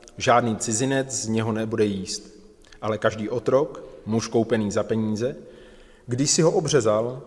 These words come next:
potom bude z něho jíst.“ Pak všichni synové Izraele učinili tak, jak Hospodin přikázal Mojžíšovi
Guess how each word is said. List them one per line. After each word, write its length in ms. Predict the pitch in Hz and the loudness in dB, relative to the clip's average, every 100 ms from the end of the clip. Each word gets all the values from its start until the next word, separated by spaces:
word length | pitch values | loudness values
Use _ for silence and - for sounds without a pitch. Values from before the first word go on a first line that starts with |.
| - - - _ _ _ | -18 -20 -20 _ _ _
potom 380 | - 127 156 143 | -6 -4 -4 -6
bude 220 | 123 117 | -8 -8
z 60 | 113 | -10
něho 240 | 110 107 | -14 -16
jíst.“ 300 | 101 92 _ _ _ _ _ _ _ _ _ _ _ _ | -20 -20 _ _ _ _ _ _ _ _ _ _ _ _
Pak 100 | _ | _
všichni 320 | - 151 190 | -20 -14 -12
synové 300 | - 175 175 | -6 -4 -4
Izraele 800 | 160 143 160 143 117 107 113 131 - | -4 0 2 4 4 0 -2 -6 -10
učinili 480 | 120 120 110 104 95 | -8 -2 0 0 -2
tak, 360 | 104 117 - - | -4 -6 -8 -10
jak 160 | 113 107 | -4 -4
Hospodin 400 | 107 - 110 104 | -4 -4 -2 -2
přikázal 520 | - 110 107 104 101 | -2 -2 -2 0 -2
Mojžíšovi 720 | 95 95 104 101 127 120 120 | -2 -4 -6 -6 -2 -2 -2